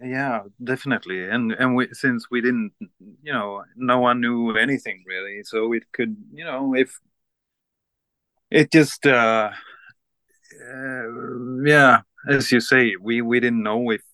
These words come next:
if there would be a, a, you know, future for bands playing live at all, or, you know, and as you say, you, you,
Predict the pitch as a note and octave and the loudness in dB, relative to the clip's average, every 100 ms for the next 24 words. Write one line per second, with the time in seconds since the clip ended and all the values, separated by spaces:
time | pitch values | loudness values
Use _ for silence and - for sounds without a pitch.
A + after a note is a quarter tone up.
0 | _ A2+ A2+ _ G#2 F#2 F2 E2+ G#2+ D3 | _ -12 -12 _ -2 -2 -8 -4 -2 0
1 | C3 A2+ G#2 F#2 F#2 D#2 - C#2+ F2+ _ | 2 2 0 -2 -4 -8 -14 -20 -20 _
2 | _ _ _ _ F#2 F2 F2 - _ _ | _ _ _ _ -8 -8 -10 -14 _ _
3 | _ - G2 E2+ D#2+ _ _ _ _ _ | _ -8 -8 -8 -14 _ _ _ _ _
4 | _ _ _ - G2+ B2 - G#2+ E2+ - | _ _ _ -4 0 0 2 0 0 -8
5 | F2 E2+ G2 G#2 G2+ F2+ - - _ _ | -10 0 2 2 -2 -8 -16 -18 _ _
6 | - A2 G#2+ G2+ G2 G2+ G#2 G#2 G2+ G2 | -6 -2 -2 0 2 2 2 -2 -4 -4
7 | G2+ G2 G2 G2 G2 G2+ A2 G#2 G2 G2+ | -4 -4 -4 -4 -4 -4 -2 -2 -4 -8
8 | _ - - - - A#2 A#2 A2+ G#2+ G#2 | _ -20 -18 -18 -4 2 4 6 6 2
9 | - G#2 A#2+ A2 A2 A2+ G#2+ A2 A2 | -4 -2 0 2 2 0 -2 -4 -6